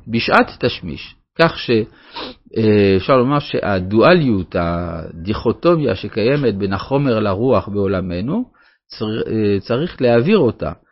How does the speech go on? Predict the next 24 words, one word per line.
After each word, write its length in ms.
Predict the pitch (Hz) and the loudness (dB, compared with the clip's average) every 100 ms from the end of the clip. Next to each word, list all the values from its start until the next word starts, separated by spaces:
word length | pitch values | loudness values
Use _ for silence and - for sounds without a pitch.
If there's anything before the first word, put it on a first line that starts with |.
| _ - | _ -6
מן 180 | 113 120 | -2 0
העולם, 520 | 101 92 113 220 202 | 0 0 2 2 2
וזה 200 | 127 160 | -2 -2
בעצם 340 | 160 143 165 151 | -2 -2 -2 -2
מה 120 | 139 | -4
שדרשו 840 | - 123 113 104 101 185 185 156 185 - _ _ _ - | -4 -2 -2 -4 -2 2 4 4 -2 -12 _ _ _ -6
מרים 560 | 110 110 120 143 113 104 - | 0 2 4 4 2 0 -6
ואהרון 880 | 101 104 101 98 98 147 131 135 147 - - | -4 -2 0 -2 0 2 2 0 -4 -12 -6
ממשה, 480 | 110 107 95 - 113 73 - - - - - - 101 | -2 -2 -4 0 0 0 -12 -20 -20 -20 -20 -18 -8
כשהם 460 | 110 101 92 123 110 | 0 0 0 0 0
הרגישו 680 | 104 95 135 170 - 135 170 | 0 -2 0 0 0 -2 0
שמשה 680 | 110 98 101 - 196 160 190 - - - - - - | -2 -2 -2 4 6 6 4 0 -14 -20 -20 -16 2
איננו 500 | 113 143 170 175 143 | 6 8 8 6 4
מסוגל 760 | 120 - 120 160 175 147 180 220 - _ _ _ 98 | 2 0 0 4 6 6 2 -2 -10 _ _ _ -2
לעמוד 560 | 120 113 139 160 123 | 2 2 4 4 4
במשימה 720 | 117 113 110 - 123 143 110 - | 2 2 -2 -2 0 2 0 -2
של, 460 | - 123 107 87 - - | -6 2 2 2 -4 -4
אה, 600 | 98 95 92 87 87 69 | 0 2 2 0 -2 -4
של 180 | - 117 | -4 -4
להיות 280 | 107 120 120 | 0 0 0
אדם 240 | 107 104 | 0 -2
הראשון, 500 | 101 95 - 156 190 | -2 -4 -2 0 0
ומתוך 480 | 131 110 104 120 - | -2 -4 -2 -4 -2
כך 180 | 185 147 | 0 0